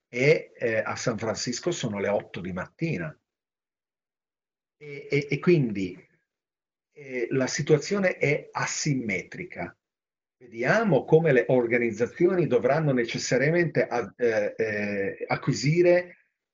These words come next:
eh, una implementazione più o meno avanzata di quella che si chiama olacrazia, mm, una parola brutta, eh, però, però,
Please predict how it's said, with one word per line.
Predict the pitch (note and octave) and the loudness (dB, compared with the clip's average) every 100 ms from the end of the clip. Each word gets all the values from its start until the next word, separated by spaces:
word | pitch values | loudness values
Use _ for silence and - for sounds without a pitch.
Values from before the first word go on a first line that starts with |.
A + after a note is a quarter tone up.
| _ _ _ _ | _ _ _ _
eh, | A#2 A#2 A2+ - - | -14 -10 -10 -10 -4
una | C3 B2+ A#2+ A2+ - - _ _ _ _ | 0 2 0 -2 -4 -12 _ _ _ _
implementazione | D3 D3 C3+ C3+ B2 C3 - D#3 F3 E3 D#3 | -20 -10 -4 -2 -2 -4 0 2 4 4 2
più | - C#3 | 0 0
o | C3 | 2
meno | C#3+ C#3+ | 2 2
avanzata | A#2 A#2 G#2+ D3 C#3 D3 C#3+ | 2 -2 -2 -2 0 0 -2
di | A#2+ | 0
quella | C3 B2 | 2 0
che | B2 | 0
si | - D3 | -8 -4
chiama | C3 A#2+ B2+ - - | -4 0 0 -2 -6
olacrazia, | C3+ B2+ B2 A2+ - G#2+ G#2 - G#2+ E2+ F#2 A#2+ D3+ - _ _ _ _ G#2 | 0 2 2 -2 -4 -4 -6 -8 -8 -4 -4 -2 -4 -8 _ _ _ _ -20
mm, | G2+ F#2+ - - | -16 -16 -18 -12
una | A2+ G#2+ | -6 -6
parola | A#2 A2+ G#2+ F#2 | -2 0 0 -2
brutta, | G2 B2 A2 - - A2 D3 - _ _ _ _ _ - | -2 -2 -2 -6 -6 -4 -4 -8 _ _ _ _ _ -8
eh, | A2+ G#2+ G#2 - | -2 0 0 -4
però, | G2+ A#2+ A#2+ - | 2 4 4 0
però, | - C3+ G#2 B2 C#3+ | 2 2 4 0 -2